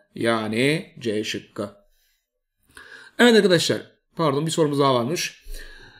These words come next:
Diyor ki boş bir kap suyla doldurulduğunda, örneğin kabım şu olsun kardeşlerim.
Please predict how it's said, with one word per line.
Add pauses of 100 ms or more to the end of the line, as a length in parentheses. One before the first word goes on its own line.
(140)
Diyor
ki
boş
bir
kap
suyla
doldurulduğunda,
örneğin
kabım
şu
olsun
kardeşlerim.